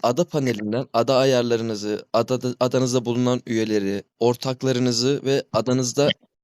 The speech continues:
ayarlayabileceğiniz yeni warplarınızı oluşturabiliyorsunuz. Ee, adamızda bulunan şu anda hiç üye yokmuş. Ada ayarlarımızdan adamızda bulunan oyuncuyu tekmeleme,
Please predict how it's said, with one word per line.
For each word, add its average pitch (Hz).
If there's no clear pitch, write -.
ayarlayabileceğiniz 131
yeni 127
warplarınızı 127
oluşturabiliyorsunuz. 123
Ee, 139
adamızda 156
bulunan 156
şu 151
anda 151
hiç 160
üye 135
yokmuş. 131
Ada 127
ayarlarımızdan 143
adamızda 131
bulunan 139
oyuncuyu 127
tekmeleme, 127